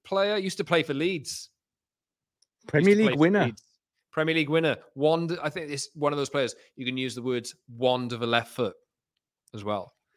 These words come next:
Speaker 1: Uh, I remember him scoring some. He was, he was definitely left-footed, wasn't he?
Speaker 2: I think he got an England cap, didn't he? I think he got, like,
Speaker 1: Yeah, he
Speaker 2: one
Speaker 1: did.
Speaker 2: or two or something like that. But, uh,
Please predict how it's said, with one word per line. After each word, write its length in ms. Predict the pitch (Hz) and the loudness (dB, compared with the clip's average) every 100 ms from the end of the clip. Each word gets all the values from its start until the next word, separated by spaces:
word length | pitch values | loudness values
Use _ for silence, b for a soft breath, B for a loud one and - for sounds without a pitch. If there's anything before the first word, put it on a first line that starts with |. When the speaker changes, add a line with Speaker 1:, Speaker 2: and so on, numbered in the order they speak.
| b b b - | b b b -14
Speaker 1:
Uh, 320 | 101 98 101 107 | -8 -4 -4 -2
I 60 | |
remember 380 | 107 110 110 107 | -2 0 -2 -2
him 100 | 104 | -6
scoring 400 | - 107 101 101 | -8 -6 -6 -6
some. 460 | - 104 101 98 - _ _ _ _ _ _ | -8 -8 -8 -10 -16 _ _ _ _ _ _
He 100 | 311 | -2
was, 160 | 254 113 | 0 0
he 180 | 147 | -2
was 160 | 156 120 | -2 -2
definitely 400 | - 117 120 98 | -2 -2 -4 -6
left-footed, 360 | 92 - 90 98 | -6 -10 -12 -8
wasn't 240 | 98 85 | -8 -10
he? 60 | - _ _ | -20 _ _
Speaker 2:
I 40 | - | -10
think 120 | 330 | -2
he 40 | |
got 140 | 190 143 | 0 2
an 80 | |
England 320 | 160 151 117 107 | 2 2 0 -2
cap, 280 | 107 - | -6 -10
didn't 180 | - 135 | -6 -4
he? 140 | 101 90 | -4 -8
I 20 | |
think 240 | - 143 | -8 -10
he 40 | - | -4
got, 180 | 123 98 | -6 -6
like, 140 | 95 | -10
Speaker 1:
Yeah, 160 | 90 92 | -10 -10
he 40 | |
Speaker 2:
one 200 | 101 92 | -8 -8
Speaker 1:
did. 100 | 90 | -10
Speaker 2:
or 80 | 90 | -10
two 320 | - - 95 | -12 -10 -8
or 160 | 87 87 | -8 -10
something 560 | - 95 87 - 87 | -10 -10 -12 -14 -14
like 360 | 87 78 - - | -14 -16 -18 -18
that. 220 | 76 69 - | -18 -16 -12
But, 280 | 90 - | -12 -10
uh, 200 | 82 80 | -10 -12